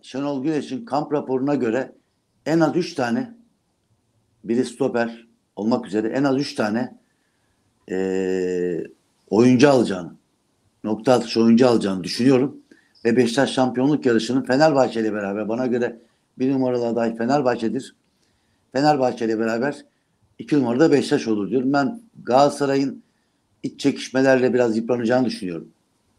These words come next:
Hoca sorunu, geldi mi, gitti mi, gidiyor mu, işte bir beraberlik oldu mu, vay işte sosyal medya yıkılıyor.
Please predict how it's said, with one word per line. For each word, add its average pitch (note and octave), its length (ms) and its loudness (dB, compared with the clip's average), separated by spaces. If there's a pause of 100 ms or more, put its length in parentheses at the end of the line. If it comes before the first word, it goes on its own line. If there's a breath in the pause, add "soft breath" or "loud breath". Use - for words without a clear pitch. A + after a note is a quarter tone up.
Hoca G#2+ 240 0
sorunu, F#2+ 380 -4
geldi G#2+ 300 2
mi, G#2 120 0
gitti G2 260 -4
mi, G2 100 0
gidiyor G#2 280 2
mu, G#2 220 0
işte - 280 -2
bir A#2+ 120 2
beraberlik A#2 580 6
oldu A#2 220 2
mu, A2+ 240 2 (300 loud breath)
vay B2+ 200 4
işte A2 240 -6
sosyal B2 400 -2
medya A#2 260 -2
yıkılıyor. A2+ 520 0